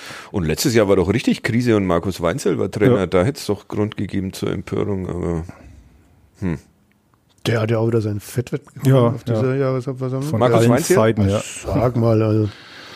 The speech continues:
Speaker 3: auch nicht wirklich guter Stil, kann man nicht behaupten, jetzt
Speaker 1: Hm.
Speaker 3: so nachzutreten.
Speaker 1: Das stimmt. Ich habe ja wenigstens vorgetreten. Ich, ich war ja der Erste. Ich habe <laughs> den ganzen Hype ja gestartet.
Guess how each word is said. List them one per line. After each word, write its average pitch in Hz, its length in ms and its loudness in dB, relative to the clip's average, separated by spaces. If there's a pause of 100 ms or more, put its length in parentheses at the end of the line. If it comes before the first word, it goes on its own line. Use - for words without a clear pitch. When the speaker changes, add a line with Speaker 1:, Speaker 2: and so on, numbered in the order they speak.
(240)
Speaker 3:
auch 95 140 -2
nicht 120 180 0
wirklich 98 300 -2
guter 113 280 0
Stil, 120 420 2
kann 110 160 0
man 110 80 2
nicht 117 160 -2
behaupten, 131 420 0
jetzt 101 180 2
Speaker 1:
Hm. 98 80 4
Speaker 3:
so 110 40 2
nachzutreten. 120 800 -2 (160)
Speaker 1:
Das 104 140 2
stimmt. - 340 -4 (300)
Ich 104 160 -4
habe 101 140 4
ja 98 80 4 (100)
wenigstens 101 420 -4
vorgetreten. 92 760 -2 (140)
Ich, - 280 -12
ich 113 160 -6
war 104 120 -2
ja 101 100 0
der 92 140 2
Erste. 87 340 2 (220)
Ich 98 160 0
habe 107 140 0
<laughs> - 100 -6
den 127 160 -4
ganzen 110 460 0
Hype 104 260 2
ja 101 200 4 (420)
gestartet. 98 640 0